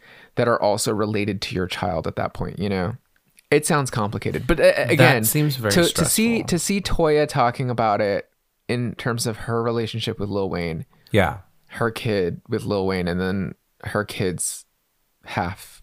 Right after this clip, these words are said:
Speaker 2: Uh-huh.
Speaker 1: siblings. Toya comes at it with a very kind of, like, you know, realistic, it's not, it's not a great,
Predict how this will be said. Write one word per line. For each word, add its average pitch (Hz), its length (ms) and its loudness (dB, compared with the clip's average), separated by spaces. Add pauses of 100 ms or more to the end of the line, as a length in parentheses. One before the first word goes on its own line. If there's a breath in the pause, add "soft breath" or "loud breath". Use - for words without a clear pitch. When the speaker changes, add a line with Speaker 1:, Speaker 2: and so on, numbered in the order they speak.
(160)
Speaker 2:
Uh-huh. 104 60 2
Speaker 1:
siblings. 101 600 0 (720 loud breath)
Toya 180 240 6
comes 196 240 2
at 160 140 8
it 135 80 4
with 131 100 4
a 127 80 4
very 113 340 4
kind 113 280 0
of, 113 140 -2
like, 101 400 -2 (220 soft breath)
you 392 60 2
know, 165 200 4
realistic, 131 880 4
it's - 160 -2
not, 123 320 0 (120)
it's 117 160 -2
not 113 220 2
a 117 40 0
great, 107 360 2